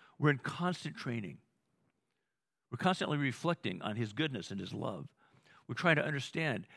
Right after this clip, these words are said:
how we can extend it to others in creative ways, in compelling ways. Just being us in whatever situation we are. And so our hope then is anchored in the person of God, not in human potential.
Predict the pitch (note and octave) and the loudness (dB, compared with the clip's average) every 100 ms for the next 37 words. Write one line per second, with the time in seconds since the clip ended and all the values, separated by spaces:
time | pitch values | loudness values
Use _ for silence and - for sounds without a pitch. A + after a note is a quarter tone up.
0 | - D3+ D3 D3 B2+ - - D3 C3+ - | -4 2 2 2 0 0 -2 -2 -2 -4
1 | B2+ C3+ F2+ - - - _ _ _ B2 | -4 -2 -6 -10 -16 -20 _ _ _ -6
2 | - C#3 B2+ G#2 G#2 E2 - - B2 G2+ | 0 2 2 0 -2 -4 -6 -8 -8 -4
3 | A2 G2+ F#2+ D#2+ - - _ _ - - | -2 -2 -4 -4 -6 -10 _ _ -20 2
4 | F#3 D3+ B2 F3+ E3 E3 C#3+ - - - | 2 2 4 6 4 0 -2 -6 -14 -18
5 | - A#2+ B2+ D3+ C3+ - - - - C#3+ | -4 2 4 2 0 -4 -2 0 0 2
6 | B2 A2+ G2+ - _ _ _ _ _ _ | 2 0 -2 -8 _ _ _ _ _ _
7 | _ _ _ _ _ _ _ _ - B2+ | _ _ _ _ _ _ _ _ -4 4
8 | D3+ D#3+ C3+ B2 F#3+ B3 G3+ - G2+ D#2 | 6 10 8 8 8 10 10 6 2 2
9 | A2 - - - - D3 A#2+ - G#3 G#3 | -2 -8 -18 -10 10 10 10 12 12 10
10 | G#3+ - C3+ - - A3+ - B2 A#2 B2+ | 6 6 4 2 0 0 2 2 2 2
11 | C#3+ B2 - - - - C3 F3 G#3+ F3+ | 0 0 -2 -6 -20 -8 2 4 4 0
12 | C#3+ C#3+ C#3+ B2+ C3 C3+ D#3 - D#2+ | 0 0 0 -2 -4 -4 -4 -6 -8